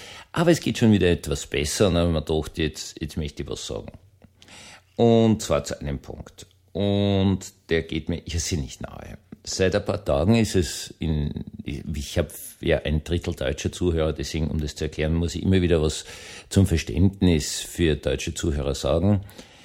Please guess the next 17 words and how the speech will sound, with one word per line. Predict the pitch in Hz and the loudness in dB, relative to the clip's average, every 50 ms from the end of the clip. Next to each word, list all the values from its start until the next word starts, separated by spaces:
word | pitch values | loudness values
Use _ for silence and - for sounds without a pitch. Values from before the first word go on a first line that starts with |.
| - - - - - - _ _ _ _ _ _ | -20 -20 -20 -20 -20 -20 _ _ _ _ _ _
Ja, | - - 98 95 | -2 2 2 2
geht | 92 - - 104 104 101 - - - - | 4 4 2 2 2 2 0 -6 -2 2
das | 98 92 87 - - - | 2 2 2 0 -4 -4
ehemalige | - 95 98 104 104 104 98 90 92 90 82 | 0 2 6 8 8 8 8 6 4 0 -2
Kinderheim | - - - 117 135 131 127 107 107 92 90 87 | 0 4 6 8 10 10 10 10 10 10 8 6
der | 87 80 | 6 4
Stadt | - - 85 82 78 - - - | 2 2 2 2 2 0 -4 -4
Wien, | 85 90 95 101 107 113 113 110 104 98 85 - - - | 0 2 6 8 10 10 10 12 10 10 8 4 -2 -2
Wilhelminenberg, | - 92 87 87 85 85 87 90 101 101 90 78 71 76 73 71 76 85 76 - - - 71 - - | 0 2 2 2 2 4 4 4 6 6 4 4 2 2 2 4 4 2 0 -2 -8 -14 -12 -8 -4
äh, | 69 73 76 78 76 73 - _ _ _ _ _ - | -2 0 0 0 -2 -4 -8 _ _ _ _ _ -2
durch | - 90 80 73 - | 0 0 0 -2 -4
die | - 78 | -6 -8
Presse. | - - 67 64 62 - - - - - - - | -6 -4 -6 -4 -4 -6 -8 -10 -10 -10 -12 -12
Hier | - - - - 78 80 | -12 -14 -10 -4 -2 -2
sind | 80 - - 95 98 95 - | -2 0 0 0 0 0 0
zwei | - - - 80 76 73 | -2 0 2 4 4 2
Frauen, | 73 - - 73 65 71 80 92 104 110 110 98 - - | 2 0 0 2 4 4 6 6 6 6 6 6 4 0